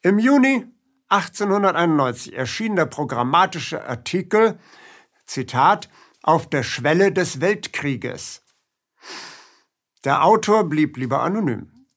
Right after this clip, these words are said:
Zum Forderungskanon des Alldeutschen Verbandes gehörten mehr Flotte und obendrein die Förderung des Deutschtums im Ausland. Auch der Kampf gegen Minderheiten in Deutschland stand auf der Agendaliste.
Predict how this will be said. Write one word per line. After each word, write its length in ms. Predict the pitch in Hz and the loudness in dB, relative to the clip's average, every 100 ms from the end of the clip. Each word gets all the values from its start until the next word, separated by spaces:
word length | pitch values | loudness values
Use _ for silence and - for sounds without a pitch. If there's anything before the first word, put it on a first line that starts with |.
| - | -12
Zum 180 | - 160 | -6 -4
Forderungskanon 1040 | - 262 226 135 - - 123 127 127 123 | 2 2 4 0 -4 -6 0 0 0 -4
des 180 | 120 117 | -6 -6
Alldeutschen 520 | - 139 143 135 147 | -4 -2 -2 -4 -6
Verbandes 500 | 156 143 143 143 143 | -2 2 2 2 -2
gehörten 520 | 156 147 170 170 156 - - - _ - | 0 0 2 0 -4 -6 -20 -20 _ -4
mehr 320 | 127 175 175 | 2 2 2
Flotte 560 | - 175 185 143 92 - _ _ _ _ | 2 2 2 0 -8 -16 _ _ _ _
und 160 | - 147 | -4 0
obendrein 720 | 160 175 160 156 160 180 160 - _ _ | 2 2 2 2 4 2 0 -8 _ _
die 80 | 139 | -8
Förderung 540 | - 196 185 156 156 143 | 0 2 4 2 2 -2
des 340 | 127 - - | -8 -10 0
Deutschtums 720 | 185 180 - - 156 147 135 | 2 2 -4 -6 -4 -2 -4
im 160 | - 135 | -6 0
Ausland. 560 | 185 175 143 98 - _ _ _ _ _ _ | 2 2 -2 -6 -12 _ _ _ _ _ _
Auch 140 | - - | -18 -10
der 140 | 123 | -10
Kampf 480 | - 156 175 - - | -2 0 0 0 -4
gegen 240 | 147 143 | -2 2
Minderheiten 560 | 165 170 160 143 160 151 | 2 4 4 4 2 0
in 120 | 139 | 2
Deutschland 440 | 151 151 143 139 | 2 0 0 -4
stand 280 | - 143 135 | -4 -4 -4
auf 140 | 123 - | -6 -6
der 140 | 90 | -6
Agendaliste. 840 | 127 135 120 110 104 107 - 107 | -4 -4 -2 -4 -6 -10 -12 -14